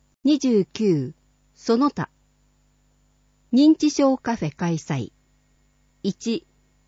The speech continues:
二丁目ワイワイカフェ。日時、四月十日水曜、十四時から十六時。場所、ワイエムシーエーコミュニティセンター。東洋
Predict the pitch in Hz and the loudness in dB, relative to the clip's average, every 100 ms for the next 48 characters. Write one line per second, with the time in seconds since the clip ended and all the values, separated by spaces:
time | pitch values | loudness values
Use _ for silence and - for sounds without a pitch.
0 | - 214 - 302 285 262 247 - 247 262 | -6 -4 0 0 0 0 -2 -2 -2 0
1 | 240 214 - - 180 107 - _ _ _ | 0 -2 -4 -8 -8 -8 -12 _ _ _
2 | _ _ _ _ _ _ 269 269 202 - | _ _ _ _ _ _ -4 -4 -6 -6
3 | 143 _ _ _ _ - 247 262 294 - | -10 _ _ _ _ -8 -4 -2 -4 -6
4 | - 262 247 240 - 240 233 220 202 143 | -2 -2 0 -6 -6 -4 0 2 2 0
5 | - _ _ 269 302 285 226 - - 151 | -4 _ _ -2 0 2 0 -2 -8 -6
6 | 135 127 202 202 185 - 156 131 - _ | -6 -4 -2 0 -2 -4 -8 -10 -16 _
7 | _ _ _ _ _ - 185 - 202 - | _ _ _ _ _ -8 -6 -2 -4 -4
8 | _ _ _ _ - 269 285 294 285 269 | _ _ _ _ -2 0 2 2 2 0
9 | - 262 247 247 226 220 226 247 240 - | -2 0 0 0 -2 -2 0 2 0 -2
10 | 226 214 196 165 - 113 110 - _ _ | -4 -2 -2 -2 -4 -10 -10 -16 _ _
11 | _ _ _ _ 285 269 247 202 160 139 | _ _ _ _ 0 0 4 2 2 -2